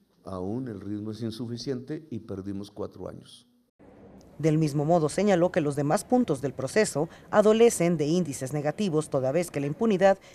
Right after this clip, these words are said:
Speaker 2: sigue rigiendo en la búsqueda de la verdad. Los territorios vulnerables continúan en condiciones precarias para sus habitantes y, desde la firma del acuerdo, han sido asesinados cuatrocientos diecinueve firmantes del acuerdo de paz y aún quinientos noventa y cinco continúan presos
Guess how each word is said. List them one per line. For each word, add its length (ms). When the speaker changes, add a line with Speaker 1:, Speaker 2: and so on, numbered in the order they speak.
Speaker 2:
sigue 360
rigiendo 540
en 80
la 80
búsqueda 420
de 100
la 100
verdad. 340
Los 160
territorios 600
vulnerables 580
continúan 480
en 80
condiciones 540
precarias 540
para 180
sus 180
habitantes 640
y, 180
desde 300
la 80
firma 280
del 140
acuerdo, 440
han 140
sido 240
asesinados 640
cuatrocientos 720
diecinueve 500
firmantes 500
del 140
acuerdo 300
de 100
paz 300
y 100
aún 280
quinientos 500
noventa 320
y 40
cinco 300
continúan 480
presos 480